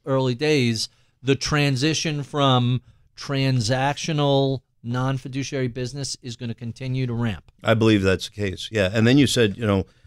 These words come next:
Speaker 2: are there gonna be dominant, you know, players in the space? And, and I don't believe there ever will be.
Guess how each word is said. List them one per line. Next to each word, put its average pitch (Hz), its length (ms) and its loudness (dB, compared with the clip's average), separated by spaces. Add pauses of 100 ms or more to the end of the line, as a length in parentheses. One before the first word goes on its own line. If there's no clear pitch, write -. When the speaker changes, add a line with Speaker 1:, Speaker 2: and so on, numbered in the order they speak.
(120)
Speaker 2:
are 120 140 4
there 110 160 6
gonna 104 180 4
be 95 180 4
dominant, 92 560 2 (200)
you 104 100 -6
know, 85 80 -4
players 143 400 0
in 101 60 -2
the 95 60 -2
space? 101 360 -4
And, 110 220 -4
and 104 120 -2
I 113 60 2
don't 127 160 2
believe 120 220 0
there 98 180 -2
ever 95 240 -6
will 95 260 -2
be. 85 180 -14